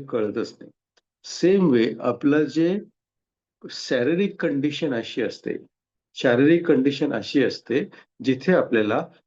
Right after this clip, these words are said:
तिन्ही लेव्हलवरती, फिजिकल, मेंटल आणि सायकोलॉजिकल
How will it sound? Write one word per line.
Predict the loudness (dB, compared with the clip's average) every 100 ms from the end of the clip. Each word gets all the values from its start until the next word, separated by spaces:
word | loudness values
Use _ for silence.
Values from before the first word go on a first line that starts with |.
| _
तिन्ही | 0 2 2 2
लेव्हलवरती, | 2 2 0 0 -4 -4 -10 -10
फिजिकल, | -4 0 2 2 2 0 -4 -20 _
मेंटल | 0 0 0 0
आणि | 0 0
सायकोलॉजिकल | -2 -4 -2 -2 -2 -4 -6